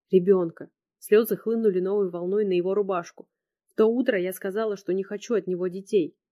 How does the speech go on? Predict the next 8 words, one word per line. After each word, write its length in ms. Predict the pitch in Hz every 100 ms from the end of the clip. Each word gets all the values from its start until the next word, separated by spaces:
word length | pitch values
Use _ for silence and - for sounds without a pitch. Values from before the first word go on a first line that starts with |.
| _
Вопила. 540 | 160 160 175 170 151 _ _ _ _ _ _ _ _ -
В 20 |
ту 120 | 190
ночь 260 | 202 233 196
я 80 |
поняла 400 | 165 185 190 214
одну 220 | 190 190 208
вещь. 340 | 190 156 -